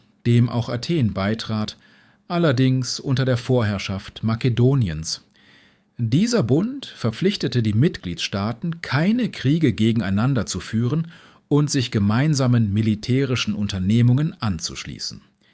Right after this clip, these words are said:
insbesondere dem geplanten Feldzug gegen das Perserreich.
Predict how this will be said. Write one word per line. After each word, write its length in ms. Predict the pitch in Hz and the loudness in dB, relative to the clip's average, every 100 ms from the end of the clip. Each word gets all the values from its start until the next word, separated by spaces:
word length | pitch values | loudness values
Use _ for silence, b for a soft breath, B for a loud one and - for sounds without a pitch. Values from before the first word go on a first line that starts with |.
| b _ | b _
insbesondere 1000 | 135 127 120 120 107 123 202 143 95 143 | 2 2 2 -4 0 2 2 2 -2 -6
dem 300 | 123 120 120 | 0 2 2
geplanten 560 | 110 - 113 120 117 90 | 0 0 0 0 -2 -8
Feldzug 760 | - 170 156 - 98 127 - | -4 -4 -4 -6 -6 -8 -6
gegen 380 | 113 117 113 117 | 0 2 2 0
das 220 | 151 165 | -2 -8
Perserreich. 1000 | - - 107 85 80 71 80 80 - | -8 -6 -4 -4 -8 -8 -8 -8 -10